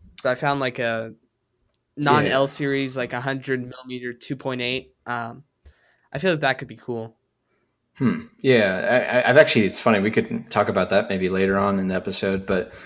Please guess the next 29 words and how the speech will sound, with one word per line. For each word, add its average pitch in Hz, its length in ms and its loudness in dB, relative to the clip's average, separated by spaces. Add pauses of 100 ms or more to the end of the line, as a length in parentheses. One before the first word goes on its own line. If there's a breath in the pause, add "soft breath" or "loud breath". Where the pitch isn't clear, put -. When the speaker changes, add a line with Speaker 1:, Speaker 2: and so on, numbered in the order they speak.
(260 loud breath)
Speaker 2:
um, 90 300 0
you 113 160 4
can 127 340 4
technically 110 340 2
use 104 140 -2
it 98 100 0
for 95 220 -4
whatever. 95 640 0
Like, 95 240 -6
you 98 80 -8
can 104 140 -6
use 98 180 -4
it 101 60 2
as, 95 120 2
like, 90 160 -4
a, 82 220 -8
let's 95 160 -6
say, 95 140 -6
a 92 40 -10
traditional 95 540 0
lens, 90 400 -2
and 95 220 -4
it, 101 240 -2
it 131 100 2
creates 196 300 2
some 160 100 0
weird 151 160 6
effects. - 480 0
Um, 90 300 -4